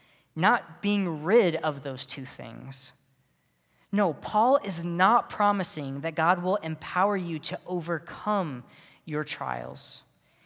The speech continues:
Instead, he's promising that God will empower you to be content in them. That's a big difference. Yes, God may help you overcome them. I'm not saying that he won't do that.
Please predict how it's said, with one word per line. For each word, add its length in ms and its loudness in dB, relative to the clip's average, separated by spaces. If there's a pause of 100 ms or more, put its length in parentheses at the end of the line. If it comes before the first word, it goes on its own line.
(120)
Instead, 400 0
he's 160 0
promising 520 -2
that 120 0
God 220 0
will 120 -2
empower 400 0
you 280 -4
to 160 -6
be 240 -8
content 640 -8 (300)
in 280 -6
them. 440 -10 (1500)
That's 240 -2
a 40 4
big 280 -2
difference. 640 -8 (1400)
Yes, 280 0
God 320 4
may 720 -2 (260)
help 340 -4
you 160 -4
overcome 560 -2
them. 280 -8
I'm 80 -4
not 140 6
saying 280 2
that 100 0
he 140 -2
won't 440 0
do 200 -6
that. 420 -10